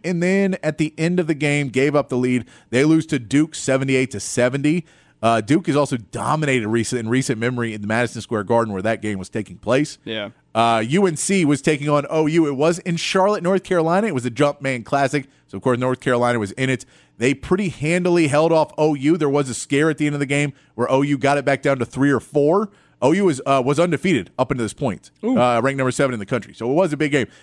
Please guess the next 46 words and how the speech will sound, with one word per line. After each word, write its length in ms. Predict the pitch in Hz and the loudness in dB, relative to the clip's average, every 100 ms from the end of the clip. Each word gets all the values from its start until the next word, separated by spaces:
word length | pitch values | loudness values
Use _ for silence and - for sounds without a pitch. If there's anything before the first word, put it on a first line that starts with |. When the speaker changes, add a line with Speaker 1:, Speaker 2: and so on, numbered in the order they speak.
| - | -4
Speaker 1:
This 80 | |
is 60 | 135 | 0
not 140 | 170 | 2
the 120 | 156 165 | 2 2
O 120 | 151 | 4
U 180 | 151 147 | 2 2
that 80 | 135 | 2
we've 160 | 139 | 2
had 220 | 139 139 | 2 2
in 80 | 120 | 0
recent 280 | 123 127 120 | -2 -2 -4
years. 340 | 113 135 123 - _ _ - | 0 2 0 -4 _ _ -4
Uh, 240 | 110 107 104 | 0 2 2
they 80 | |
have 120 | 123 113 | 0 2
Oweh 300 | 139 143 131 | 2 2 2
now 180 | 127 120 | 0 -2
who's 120 | 110 | -2
playing 240 | 139 120 | -2 -2
really 160 | 123 117 | 0 0
well. 320 | 113 117 104 _ _ | 2 2 0 _ _
So 120 | - | -2
they're, 220 | 131 165 180 | 2 2 2
they're 160 | 170 | 0
playing 320 | 180 202 226 | 0 0 0
pretty 180 | 175 165 | 0 0
well. 300 | 131 147 113 | 2 2 2
I 100 | 110 | 0
don't 140 | 139 147 | 0 0
know 80 | |
if 80 | 147 | 0
they're 80 | 151 | -2
gonna 140 | 139 | -4
stay 340 | 113 - 143 139 | -6 -2 2 2
at 120 | 113 | 2
that 280 | 127 120 - | 0 -2 -4
top 300 | - 127 - | -2 -2 0
level 440 | 117 123 139 131 - | 0 2 0 -2 -8
Speaker 2:
Yeah. 240 | 127 110 | -8 -2
Speaker 1:
once 160 | 135 131 | -2 0
they 80 | 135 | -2
get 60 | |
into 100 | 127 | -2
Big 200 | 113 127 | -2 -2
Twelve 320 | - 127 131 - | -2 0 0 2
play, 260 | 165 180 | 2 2